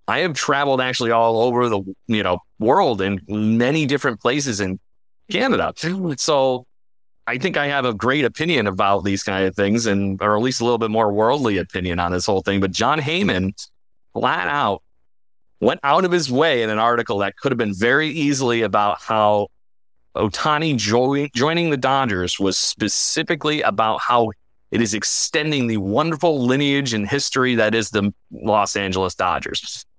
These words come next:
In that same article, for the wonderful thing that is the New York Post, and that was so much sarcasm and bullshit I could lay on that if possible.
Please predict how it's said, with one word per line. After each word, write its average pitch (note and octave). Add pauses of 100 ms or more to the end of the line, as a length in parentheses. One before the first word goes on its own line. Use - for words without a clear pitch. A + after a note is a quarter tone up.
(140)
In G2+
that A2
same E3
article, G#2 (140)
for -
the F#2+
wonderful B2+
thing D3+
that A2+
is G#2+
the G#2+
New G#2+
York A2
Post, G2+
and F2
that G2+
was G2
so -
much B2
sarcasm G2
and F2
bullshit F2+
I E2
could E2+
lay F2
on F2
that E2+
if D2
possible. -